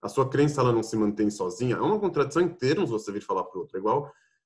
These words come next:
o vendedor de, de marketing multinível. "Ah, deixa eu te ensinar como faz dinheiro." "Por que que você não faz dinheiro sozinho, então? Pra que que você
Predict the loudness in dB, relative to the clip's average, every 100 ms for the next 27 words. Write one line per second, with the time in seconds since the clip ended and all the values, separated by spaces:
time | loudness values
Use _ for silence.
0 | _ -4 2 4 4 0 0 2 2 -2
1 | -2 2 2 0 0 0 -2 -2 0 0
2 | -2 -6 -4 -4 -4 -6 -4 2 2 2
3 | 0 -2 -10 _ _ _ 0 2 2 2
4 | 2 2 4 2 4 4 2 2 0 0
5 | 0 0 0 -4 -2 0 2 2 4 4
6 | 2 2 0 2 2 2 0 -4 -8 -8